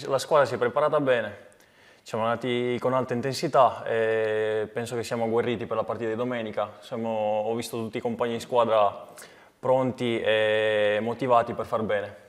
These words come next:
Sicuramente andremo a lottare su ogni pallone con la mentalità, con la volontà di vincere.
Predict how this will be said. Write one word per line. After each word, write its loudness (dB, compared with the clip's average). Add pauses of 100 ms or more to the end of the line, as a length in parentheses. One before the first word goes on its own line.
(180)
Sicuramente 2
andremo 2
a 4
lottare 0
su -4
ogni -2
pallone 0 (420)
con -4
la 0
mentalità, 2
con -4
la 0
volontà -4
di 0
vincere. -8